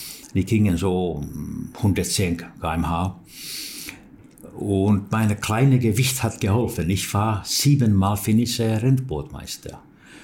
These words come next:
und auch einmal skandinavischer Meister. Und dann ging es, äh,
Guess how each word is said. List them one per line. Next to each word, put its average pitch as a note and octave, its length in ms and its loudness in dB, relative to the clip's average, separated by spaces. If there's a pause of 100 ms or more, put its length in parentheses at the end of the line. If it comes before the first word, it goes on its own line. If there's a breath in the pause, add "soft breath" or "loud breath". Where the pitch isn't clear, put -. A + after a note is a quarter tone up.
(480 loud breath)
und F#2 160 2
auch F2+ 160 -2
einmal G2 360 2
skandinavischer F#2 800 0
Meister. - 540 -8 (1400 loud breath)
Und B2 180 4
dann A#2 220 4
ging D3 200 6
es, D#3 300 0
äh, D3+ 240 2